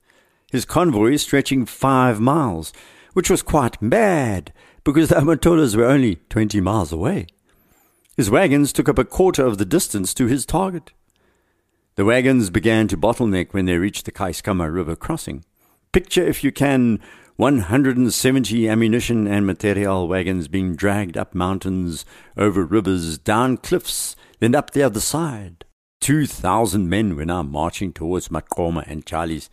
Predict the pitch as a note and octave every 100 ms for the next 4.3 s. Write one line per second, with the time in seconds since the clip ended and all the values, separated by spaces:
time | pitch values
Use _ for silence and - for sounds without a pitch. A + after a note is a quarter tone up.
0 | _ _ - E2+ C#2 D#2+ D#2 C#2+ B1+ A#1
1 | E2+ F2 - - _ _ _ _ _ -
2 | B2+ C3+ - D#2 D2+ G2+ F2 - - G#2+
3 | E2+ E2+ D#2 E2 G2+ F#2+ - - D#2+ C#3
4 | - -